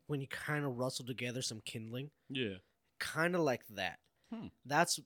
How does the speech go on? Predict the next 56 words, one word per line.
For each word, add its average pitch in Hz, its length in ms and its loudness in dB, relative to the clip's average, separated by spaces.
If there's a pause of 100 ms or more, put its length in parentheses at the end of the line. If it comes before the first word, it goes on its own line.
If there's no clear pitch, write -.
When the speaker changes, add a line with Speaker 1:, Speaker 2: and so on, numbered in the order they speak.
(100)
Speaker 1:
that's 147 280 6
what 160 80 4
I 156 120 8
heard. 139 320 4
I 107 120 -6
saw 143 320 2
the 139 100 -4
shadow, 120 560 4 (640)
and 127 160 -8
then 117 180 -2
I 113 240 -4 (200)
asked 117 260 -2
if 113 60 -14
they 117 80 -8
wanted 113 260 -8
me 107 80 -8
to 101 80 -10
leave, 95 240 -8
and 92 80 -16
then 85 100 -14
I 82 40 -16
left. - 320 -20 (1600)
But 101 180 -10 (200)
that 110 140 -4
was 107 140 -4
it. 95 160 -6
And 113 80 -8
then, 123 380 -6 (160)
uh, 113 240 -2
Speaker 2:
And 127 80 0
then 113 120 0
you 170 220 -4
went 101 160 2
over 90 240 -6
there. 90 140 -2
Speaker 1:
yeah, 123 140 4
we 123 120 0
sent 127 300 2
Orlando 117 460 -2
over - 20 -4
Speaker 2:
And 101 100 -6
Speaker 1:
there. 110 80 4
Speaker 2:
then 110 140 2
did 101 180 -6
you 123 140 0
get 123 180 6 (100)
any, 131 320 6 (220)
anything 147 400 4
at 131 80 4
all? 131 160 2
I, 110 220 4
do 104 160 -6
you, 113 180 -2
did 101 240 -6
you 104 120 -4
feel 110 500 2